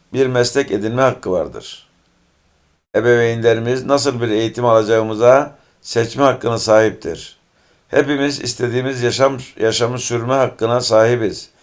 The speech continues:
Hepimizin bilim ve eğitimin getirdiği güzellikleri sormaya hakkı vardır. Kendi ülkemizde ve dünyanın her yerinde bütün haklarımızın ve özgürlüklerimizin tadını çıkarabildiğimiz bir düzen var olmalıdır.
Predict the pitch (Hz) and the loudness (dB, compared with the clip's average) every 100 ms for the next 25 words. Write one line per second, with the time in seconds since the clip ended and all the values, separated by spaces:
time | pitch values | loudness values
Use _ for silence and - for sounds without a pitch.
0 | _ _ _ - 135 127 127 117 131 127 | _ _ _ -2 -2 -2 -4 -4 -4 -4
1 | 131 139 131 107 113 117 120 127 120 - | -4 -4 -2 -2 -2 -6 -10 -4 -4 -4
2 | 110 95 101 104 104 120 110 - 120 113 | -6 -6 -8 -6 -4 -4 -4 -4 -4 -4
3 | - 113 113 117 131 123 - 107 92 76 | -2 0 0 2 2 0 0 2 2 -2
4 | - - _ _ _ _ _ - 120 135 | -12 -16 _ _ _ _ _ 0 2 2
5 | 151 123 135 123 123 135 127 - 120 117 | -2 0 0 0 0 4 4 2 -2 2
6 | 110 117 127 143 147 127 110 107 113 135 | 2 2 2 2 4 2 2 2 4 4
7 | 143 - _ _ - 156 156 139 120 - | 0 -10 _ _ -6 -4 0 2 2 2
8 | 123 120 127 139 127 113 104 110 95 95 | 2 2 0 0 2 0 -2 -6 -4 -4
9 | 107 110 - 123 110 120 120 - 117 123 | -4 -6 -6 -2 -2 -2 -10 -2 2 2
10 | 123 120 131 135 143 117 117 104 113 131 | 0 0 -2 -2 -4 -2 -2 -4 0 2
11 | 147 135 123 127 98 107 90 85 65 50 | 2 4 6 8 6 0 -2 -8 -8 -12
12 | - | -16